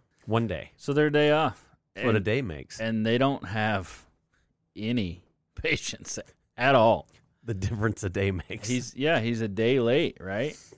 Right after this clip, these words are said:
Speaker 2: He's a day late. They think that he's dead.
Speaker 1: Yeah.
Speaker 2: I mean, just, I,
Speaker 1: That he's not coming
Speaker 2: it's the
Speaker 1: back. I
Speaker 2: only
Speaker 1: mean,
Speaker 2: thing that I can
Speaker 1: he
Speaker 2: assume.
Speaker 1: left them in the desert to
Speaker 2: Yeah.
Speaker 1: die. I'm sure the way that they've complained about everything else.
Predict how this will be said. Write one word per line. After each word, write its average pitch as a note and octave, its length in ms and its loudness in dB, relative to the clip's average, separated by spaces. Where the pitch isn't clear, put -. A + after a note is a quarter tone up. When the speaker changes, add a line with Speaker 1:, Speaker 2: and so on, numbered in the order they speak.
Speaker 2:
He's A2 200 -8
a G#2 80 -6
day A2 320 -2
late. A#2 440 -2
They G2 220 -8
think A2+ 240 -8
that B2 120 -8
he's F#2+ 140 -6
dead. A2+ 560 -6
Speaker 1:
Yeah. A2+ 240 0
Speaker 2:
I A#2 80 -4
mean, A#2 80 -2
just, G2+ 300 -6
I, G#2+ 160 -6
Speaker 1:
That A2+ 120 2
he's G2+ 140 2
not G#2+ 220 -2
coming A#2 220 2
Speaker 2:
it's A2 60 -2
the D3 60 2
Speaker 1:
back. D3+ 140 2
I - 20 -4
Speaker 2:
only E3 220 2
Speaker 1:
mean, C3+ 100 2
Speaker 2:
thing C3 220 2
that A2+ 100 0
I G#2 100 0
can G2+ 120 -6
Speaker 1:
he G#2+ 60 2
Speaker 2:
assume. A2+ 100 4
Speaker 1:
left D#3+ 200 2
them G2+ 140 0
in G#2+ 80 2
the A2+ 100 2
desert B2+ 460 0
to - 80 -8
Speaker 2:
Yeah. F#2+ 40 -2
Speaker 1:
die. A#2+ 380 0
I'm A#2+ 120 -6
sure D3 260 2
the G2+ 100 -2
way G2+ 180 0
that F#2+ 140 -4
they've F#2+ 380 -4
complained A2+ 400 -2
about G#2 180 -2
everything G2 360 -2
else. G2+ 360 -6